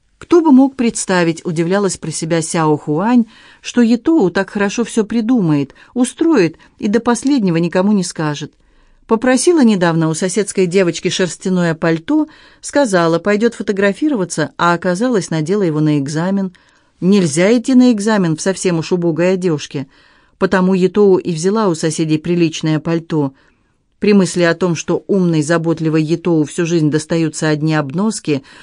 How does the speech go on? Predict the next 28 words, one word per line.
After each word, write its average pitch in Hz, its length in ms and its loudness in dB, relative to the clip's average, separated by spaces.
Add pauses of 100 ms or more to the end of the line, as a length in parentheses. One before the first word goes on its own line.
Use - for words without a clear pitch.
(200)
у 311 80 2
Сяо 302 300 4
Хуань 254 380 2
защемило 208 580 2
на 180 160 2
сердце, 180 540 -2 (260)
и 180 60 -6
она 185 200 2
бросилась 170 560 -2
искать 185 360 -6
припрятанные 165 720 -2
Джанзянем 170 680 0
деньги. 151 540 -2 (500)
Нужно 156 360 -2
купить 208 340 -2
шерстяной 185 560 -2
пряжи 180 540 -2 (240)
и 175 80 0
связать 185 480 -2
Етоу 185 340 -2
настоящий 196 640 -2
свитер. 262 460 -4 (560)
Сяо 170 340 2
Хуань 170 400 -2
ворошила 170 420 -2
туфли 160 320 -4
под 156 220 -8
кроватью, 175 640 -2